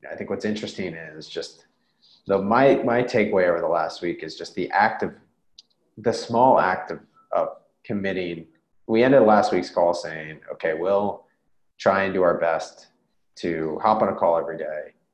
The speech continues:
and talk through one thing we can do in marketing and just catch up in general."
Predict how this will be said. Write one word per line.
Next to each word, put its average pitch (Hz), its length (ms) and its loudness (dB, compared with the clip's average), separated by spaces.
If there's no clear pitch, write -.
and 80 540 -8
talk - 320 -2
through 80 480 -8
one 95 240 -10
thing 87 180 -10
we 80 60 -12
can - 140 -16
do 80 120 -6
in 92 60 -8
marketing 113 380 2
and 87 100 -6
just - 180 -16
catch - 220 -10
up - 160 -12
in - 80 -20
general." - 320 -20